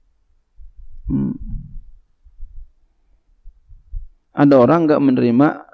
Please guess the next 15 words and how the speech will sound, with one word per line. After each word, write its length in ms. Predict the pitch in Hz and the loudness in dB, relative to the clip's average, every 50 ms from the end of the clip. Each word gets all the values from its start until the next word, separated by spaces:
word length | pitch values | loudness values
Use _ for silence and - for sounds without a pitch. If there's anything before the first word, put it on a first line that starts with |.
| _ _ | _ _
di 160 | - 113 117 | -4 -2 0
Rasul 400 | 113 117 117 113 - 120 127 113 | 0 0 0 0 0 0 0 -2
itu 160 | 110 - 151 | -2 0 0
ada 240 | 156 135 - 123 - | 2 2 2 0 -2
khususiat, 720 | - 135 117 120 117 - - 151 156 151 147 139 - - _ _ _ _ _ | -2 -2 -2 0 -2 -2 0 0 0 0 0 -2 -4 -8 _ _ _ _ _
ya. 400 | 120 110 113 - 107 104 139 - _ _ _ _ _ | -10 -8 -8 -8 -12 -14 -16 -20 _ _ _ _ _
Sangat 400 | - - 143 143 143 143 131 - | -2 -2 0 2 0 0 -2 0
bertentangan 720 | 143 131 127 - 127 127 113 - 110 110 123 135 143 139 | -2 -2 -2 0 -2 -2 -2 -2 -4 -2 0 0 0 2
dengan 320 | 123 120 127 139 151 160 160 - _ _ _ _ _ _ _ _ _ _ _ _ _ _ _ _ _ _ _ _ _ _ _ _ _ _ - | 2 0 0 0 -2 -2 -6 -12 _ _ _ _ _ _ _ _ _ _ _ _ _ _ _ _ _ _ _ _ _ _ _ _ _ _ -2
kenyataan. 960 | 147 127 123 120 113 - - 165 147 - - - 120 113 110 117 - - - - - - - - _ _ _ _ _ _ - - _ _ _ _ _ _ _ _ _ _ | 0 2 2 2 0 0 0 0 0 -2 -4 -6 -6 -6 -6 -8 -10 -12 -16 -18 -20 -20 -20 -20 _ _ _ _ _ _ -20 -20 _ _ _ _ _ _ _ _ _ _
Yaitu 640 | - - 117 107 98 - - 90 98 95 - - - - _ _ _ - | -4 -2 -2 0 0 0 2 2 4 2 2 0 -6 -12 _ _ _ 0
contohnya 480 | 123 120 110 - 113 113 135 147 165 | 2 2 4 2 2 4 4 2 2
apa? 400 | 160 156 135 - - - - _ _ _ _ _ _ _ _ _ _ _ _ _ _ _ _ _ 302 _ _ _ _ _ _ _ | 2 2 0 0 -2 -8 -16 _ _ _ _ _ _ _ _ _ _ _ _ _ _ _ _ _ _ _ _ _ _ _ _ _
Nikah 480 | - 135 147 151 - - - - 117 113 | 2 2 2 2 2 -2 -2 -2 0 0
Nabi 480 | 123 127 123 131 131 123 113 120 - | 0 2 2 2 0 0 -2 -2 -2